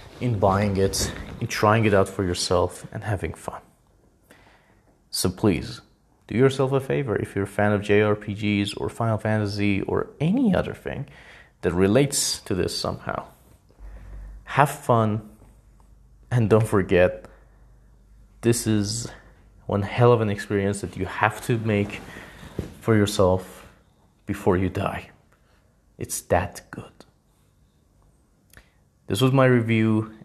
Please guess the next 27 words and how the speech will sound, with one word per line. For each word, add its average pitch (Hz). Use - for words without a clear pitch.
and 101
with -
total 139
happiness, 110
I 107
will 101
give 98
it 101
ten 110
out 98
of 87
ten. 87
If 101
anyone 143
disagrees 123
with 110
me, 107
I 92
don't 117
care. 95
I 113
actually 120
loved 101
this -
game 95
to 92
bits. -